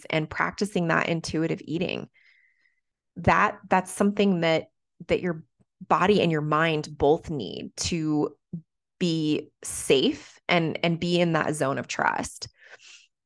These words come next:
And the last thing is just the non, the non-credentialed health coaches that do purport themselves to be coaches. You might be a coach in the sense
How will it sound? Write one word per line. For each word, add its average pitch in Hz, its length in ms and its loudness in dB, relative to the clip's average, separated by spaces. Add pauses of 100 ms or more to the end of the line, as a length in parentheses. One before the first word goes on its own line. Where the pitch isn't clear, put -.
(100)
And 196 340 2
the 190 180 0
last 180 400 -2
thing 151 240 -4
is 170 140 -4
just - 220 -8 (160)
the 208 80 0
non, 170 680 0 (260)
the 185 160 2
non-credentialed 180 1160 4 (200)
health 165 280 -4
coaches 139 540 -2
that 160 240 -2
do 156 220 -2
purport 156 400 -2
themselves - 760 -2
to 175 160 -4
be 139 560 -8 (220)
coaches. - 680 -2 (680)
You 220 120 8
might 247 180 6
be 175 120 4
a 165 60 6
coach 165 460 2
in 160 140 2
the 151 100 0
sense 156 440 -4